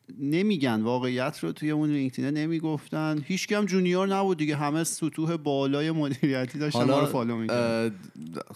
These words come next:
Speaker 2: خیلی از بحثمون دور می‌شیم، ولی توی دانشگاه ما یه در واقع یه کورس سه روزه گذاشتن که اصلاً لینکدین چیه و چجوری ازش استفاده کنید و حالا برای چی ازش استفاده کنید.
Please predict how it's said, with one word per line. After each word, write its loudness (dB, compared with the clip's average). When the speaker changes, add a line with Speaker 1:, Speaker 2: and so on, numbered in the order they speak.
Speaker 2:
خیلی 0
از 0
بحثمون 0
دور 0
می‌شیم، -4
ولی 0
توی -2
دانشگاه -2
ما 0
یه -2
در -8
واقع -6
یه -6
کورس -8
سه -6
روزه -4
گذاشتن -2
که -8
اصلاً -4
لینکدین -6
چیه -4
و -2
چجوری -4
ازش -2
استفاده -6
کنید -6
و -2
حالا -4
برای -2
چی -4
ازش -4
استفاده -4
کنید. -2